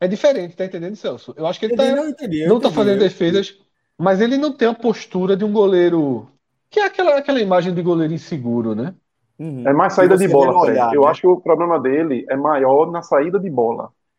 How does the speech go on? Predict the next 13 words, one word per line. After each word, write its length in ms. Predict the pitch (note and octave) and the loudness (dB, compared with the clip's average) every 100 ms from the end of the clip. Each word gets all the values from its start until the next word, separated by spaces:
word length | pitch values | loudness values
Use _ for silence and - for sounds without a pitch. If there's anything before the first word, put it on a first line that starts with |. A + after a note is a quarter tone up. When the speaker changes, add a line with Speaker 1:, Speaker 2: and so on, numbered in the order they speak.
| _ - | _ -6
Speaker 3:
Quando 160 | C#3+ | -4
tem 140 | D#3+ C#3 | -4 -4
cruzamento 520 | F3+ F#3 D#3+ D3+ D#3 | -4 -2 -2 -4 -2
na 120 | C#3 | 0
área, 560 | A2+ A#2+ C#3+ C#3 A2 - _ _ - | 2 0 0 0 -2 -12 _ _ -8
acho 340 | - - - | -6 -6 -6
que 60 | A#2+ | -8
a 260 | - C3 - | -8 -10 -10
insegurança 540 | C3+ C#3 C3+ D3+ D3+ | -6 -2 -2 -2 -2
dele 380 | C3 D#3+ G#3 - _ _ _ - - B2 | 0 -2 -2 -8 _ _ _ -18 -10 -8
é 80 | |
por 240 | B2 C#3 G#3 | -4 2 4
aí. 340 | E3+ A#2+ G#2+ | 4 2 -2